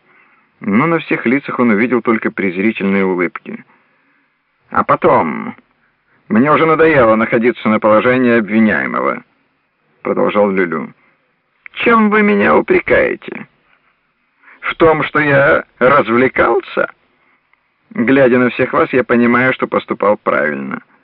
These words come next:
Не знаю, по какому праву вы пытаетесь помешать человеку тратить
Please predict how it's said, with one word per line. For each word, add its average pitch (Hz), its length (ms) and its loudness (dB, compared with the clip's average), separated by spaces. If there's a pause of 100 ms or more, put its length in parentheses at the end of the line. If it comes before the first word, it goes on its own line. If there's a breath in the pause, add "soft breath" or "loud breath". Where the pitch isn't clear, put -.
(420 soft breath)
Не - 180 0
знаю, 117 300 2
по 120 100 0
какому 139 360 0
праву 117 500 2
вы 127 100 4
пытаетесь 123 540 2
помешать 139 500 0
человеку 156 400 0
тратить 160 580 0